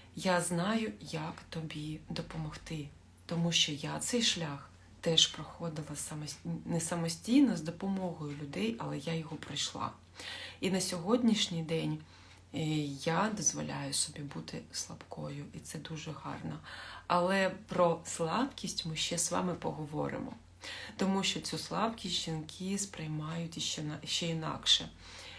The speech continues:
І це тема вже іншого ефіру, про те, що коли жінка знаходить собі чоловіка, вона складає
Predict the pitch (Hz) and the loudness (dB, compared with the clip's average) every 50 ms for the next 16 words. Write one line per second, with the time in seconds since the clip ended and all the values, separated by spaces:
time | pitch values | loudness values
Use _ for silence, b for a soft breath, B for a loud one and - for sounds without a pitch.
0 | B B B - - 175 170 170 165 - - 170 - - 196 190 185 180 175 175 | B B B -4 -2 2 2 2 2 0 -2 -4 0 4 4 6 6 6 4 2
1 | 165 160 156 170 170 - - 196 185 180 - - 185 170 151 165 165 - 165 160 | 2 2 2 0 0 2 4 4 8 10 10 10 10 8 2 0 0 0 -2 -6
2 | - - - 185 196 226 226 208 185 180 175 B B B B B B - 175 170 | -6 -4 -2 2 4 6 6 6 4 2 -2 B B B B B B 0 2 4
3 | 170 165 170 185 190 180 - - - 165 160 - 175 165 165 175 170 160 180 190 | 4 4 4 4 6 6 6 6 6 4 0 -2 -4 -2 0 0 2 2 2 2
4 | 185 185 175 175 - 160 160 - - - - 165 175 190 - - - 175 165 156 | 2 0 0 0 -2 -2 -2 -2 -2 -2 0 0 0 0 0 0 2 2 2 2
5 | 151 147 - - - 165 151 156 - - - 160 170 180 175 175 185 226 277 277 | 2 -2 -4 -4 -4 -4 -4 -2 -2 -2 0 2 2 2 2 4 8 8 8 8
6 | - - 180 165 175 170 175 175 175 - - - 175 175 175 170 170 170 165 160 | 8 4 0 0 2 2 2 2 0 -2 -2 0 0 2 2 4 2 4 4 2
7 | 160 160 - | 0 0 -2